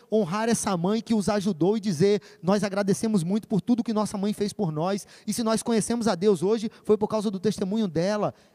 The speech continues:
É um milagre, sabe? Milagre é num tempo como esse, Rafa, nós,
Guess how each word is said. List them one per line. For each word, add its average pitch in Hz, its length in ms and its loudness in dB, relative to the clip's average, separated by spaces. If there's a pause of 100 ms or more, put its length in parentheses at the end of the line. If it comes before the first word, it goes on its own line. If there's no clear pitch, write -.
(100)
É 220 80 0
um 240 40 -4
milagre, 208 560 -2
sabe? 208 440 -2 (180)
Milagre 202 600 -2
é 190 80 2
num 208 140 0
tempo 220 260 -4
como 202 260 0
esse, 202 320 -2
Rafa, 143 480 -2 (240)
nós, 185 580 2